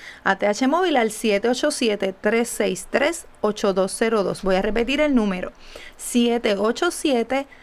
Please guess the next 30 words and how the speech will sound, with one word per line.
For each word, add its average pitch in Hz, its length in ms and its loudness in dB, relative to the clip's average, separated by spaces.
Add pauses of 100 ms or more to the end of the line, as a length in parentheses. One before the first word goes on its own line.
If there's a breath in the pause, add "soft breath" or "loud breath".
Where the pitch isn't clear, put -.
(140 loud breath)
tres 208 300 0
seis 208 340 -2
tres, 277 380 0 (140)
ocho 208 340 0
dos 185 180 0
cero 254 320 0
dos. 285 420 0
Usted 196 300 -4
por 190 140 2
A 180 80 0
T 202 80 0
H 202 200 0
Móvil 285 380 0 (260 loud breath)
hace 190 280 -2
el 196 80 -2
donativo, 226 520 0
no 214 180 4
hay 190 100 0
donativos 202 420 0
pequeños. 311 540 -4 (400 loud breath)
Eh, 202 320 0
cualquier 202 320 -2
donativo 233 460 0
que 233 80 -4
usted 226 220 -2
quiera 240 260 0
dar 240 160 2
y 233 60 0
pueda 240 320 0
dar, 339 160 0